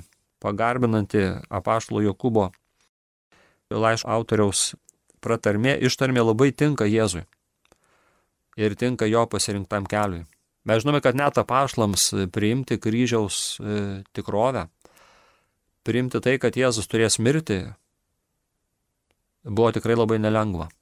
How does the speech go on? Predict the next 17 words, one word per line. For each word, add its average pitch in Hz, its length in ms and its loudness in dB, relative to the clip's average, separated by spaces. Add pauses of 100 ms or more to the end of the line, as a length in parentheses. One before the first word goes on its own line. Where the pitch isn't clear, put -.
(120)
Net 101 240 -2
apaštalas 113 480 0
Petras 117 400 -2
bandė 110 420 2
Jėzų 110 460 0 (580)
atkalbinėti. 104 800 -2 (800)
Taigi 123 200 2
matome, 165 360 4
kad - 180 2
kryžius 147 500 2
tikrai 131 340 0
yra 131 260 2 (640)
nelengva 113 640 -2
tikrovė. 120 540 -2 (1200)
Suprasti 131 560 0
šitokią 147 400 -2
meilę, 117 540 -2